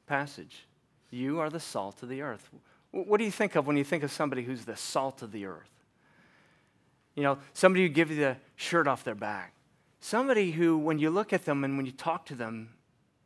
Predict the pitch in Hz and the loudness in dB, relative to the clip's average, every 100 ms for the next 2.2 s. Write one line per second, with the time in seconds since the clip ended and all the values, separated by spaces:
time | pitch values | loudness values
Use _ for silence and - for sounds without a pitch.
0 | _ _ _ 127 120 - _ _ 123 139 | _ _ _ -12 -10 -12 _ _ -2 4
1 | 170 180 180 170 165 156 - 156 143 135 | 6 6 4 2 -2 -4 -4 -6 -6 -12
2 | 139 | -18